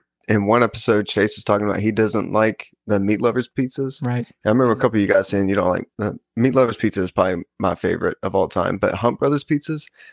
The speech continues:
Speaker 1: my absolute favorite, hands down, is the cheese. I'm not normally a cheese guy, but
Speaker 2: Yeah.
Speaker 1: cheese,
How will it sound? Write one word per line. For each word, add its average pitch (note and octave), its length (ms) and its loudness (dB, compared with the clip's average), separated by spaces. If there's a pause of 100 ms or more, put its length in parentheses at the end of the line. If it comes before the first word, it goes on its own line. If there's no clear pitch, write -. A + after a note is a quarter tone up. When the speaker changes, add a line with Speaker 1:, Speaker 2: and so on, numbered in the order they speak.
(140)
Speaker 1:
my G#2 320 2
absolute A2 440 -2
favorite, G2 280 2
hands G#2 240 0
down, F#2 180 0
is F2+ 120 -4
the - 60 -16
cheese. - 460 -8 (580)
I'm G#2+ 160 2
not A#2+ 140 4
normally B2 260 4
a G#2 40 2
cheese A#2 240 0
guy, A2+ 260 4
but G2+ 140 0
Speaker 2:
Yeah. A#2 100 2
Speaker 1:
cheese, A2 260 0